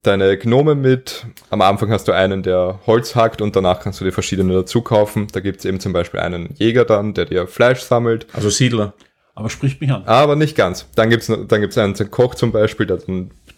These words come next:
Speaker 1: die Jäger zum Beispiel unterstützt, dass die mehr Nahrung dadurch bekommen. Aber im Prinzip hast du dann halt deine Gnome, platzierst die auf dem Feld. Das sind halt dann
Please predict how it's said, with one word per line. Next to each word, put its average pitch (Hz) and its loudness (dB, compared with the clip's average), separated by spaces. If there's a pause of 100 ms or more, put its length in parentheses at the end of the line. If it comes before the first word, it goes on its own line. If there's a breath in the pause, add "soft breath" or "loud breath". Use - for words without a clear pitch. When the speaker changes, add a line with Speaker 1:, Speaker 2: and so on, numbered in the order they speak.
Speaker 1:
die 95 2
Jäger 92 0
zum 98 -8
Beispiel 87 -2
unterstützt, 135 -2
dass 104 0
die - -4
mehr 95 0
Nahrung 127 2
dadurch 123 0
bekommen. 110 0 (460 loud breath)
Aber 110 2
im 107 2
Prinzip 113 0 (180)
hast 104 0
du 101 -4
dann 98 0
halt 90 -4
deine 95 0
Gnome, 131 0
platzierst 104 -2
die 98 2
auf 95 -4
dem 104 -4
Feld. 123 -2
Das 104 -6
sind 95 -6
halt 92 -6
dann 95 -4